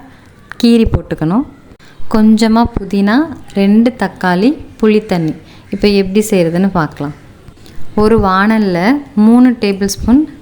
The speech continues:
நல்லெண்ணெய் ஊத்திக்கணும். எண்ணெய் காஞ்சதும் கடுகு போட்டு, கருவேப்பிலை போட்டு, பச்சை மிளகா போட்டு தாளிச்சுக்கணும். வெட்டி வச்சிருக்க வெங்காயத்தை போட்டு நல்லா கலர் சேஞ்ச் ஆகுற வரைக்கும் வதக்கி எடுக்கணும்.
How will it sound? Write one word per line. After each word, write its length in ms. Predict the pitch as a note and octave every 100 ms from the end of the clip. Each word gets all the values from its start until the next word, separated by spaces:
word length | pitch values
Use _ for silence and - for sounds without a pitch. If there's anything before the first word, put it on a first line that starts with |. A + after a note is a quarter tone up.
| F#3+
நல்லெண்ணெய் 420 | F3+ F3+ G3 F#3+
ஊத்திக்கணும். 480 | E3 - - C#3+ D#3 - - - - G3
எண்ணெய் 280 | A3 B3 B3
காஞ்சதும் 680 | F#3+ F3+ G3 F#3+ F3 B3 D#4 - -
கடுகு 340 | F#3 G3+ G#3 G3+
போட்டு, 320 | F#3 - C4 E4+ - - - - -
கருவேப்பிலை 520 | G3+ G#3 A3 - G3 -
போட்டு, 300 | F3+ F3+ A#3+ E4 - -
பச்சை 220 | G3+ G3 G#3+
மிளகா 240 | G#3+ F#3+ E3+
போட்டு 220 | - - G#3+
தாளிச்சுக்கணும். 580 | F3+ D#3 D#3 - D3+ D3 - - - - - -
வெட்டி 320 | G#3 G3+ - A#3
வச்சிருக்க 440 | A3+ G3+ F#3+ F#3 G3+ A3
வெங்காயத்தை 600 | F#3 F#3 F#3+ G#3 G#3 F#3+ F#3
போட்டு 320 | E3 - G3+ B3 A#3
நல்லா 280 | G3 F#3 G3+ A3+ G3
கலர் 340 | F3+ G#3 - -
சேஞ்ச் 280 | G3 F3+ F3+
ஆகுற 220 | E3+ E3
வரைக்கும் 400 | D#3 D#3 - B3+ C4+ F3+
வதக்கி 380 | E3+ E3 F3+ F3+
எடுக்கணும். 400 | D#3 D3+ D3+ D3+